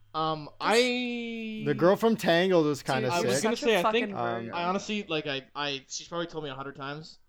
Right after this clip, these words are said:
Speaker 1: I, all I know is her favorite movie character is Maleficent.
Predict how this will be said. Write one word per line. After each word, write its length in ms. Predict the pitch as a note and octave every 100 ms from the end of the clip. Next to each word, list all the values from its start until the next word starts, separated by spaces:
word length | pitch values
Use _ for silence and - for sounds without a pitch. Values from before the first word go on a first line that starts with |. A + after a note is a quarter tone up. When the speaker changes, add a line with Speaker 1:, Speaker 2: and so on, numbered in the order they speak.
| _ _
Speaker 1:
I, 160 | - D3
all 220 | - F3
I 80 | G#3+
know 260 | F#3+ F3+ F3+
is 160 | F3
her 160 | D#3+ C#3+
favorite 460 | - E3 E3 C#3
movie 240 | C3+ D3 E3
character 360 | E3+ E3 E3+
is 100 | F3+
Maleficent. 600 | D3 A#2+ B2+ D#3+ E3 A3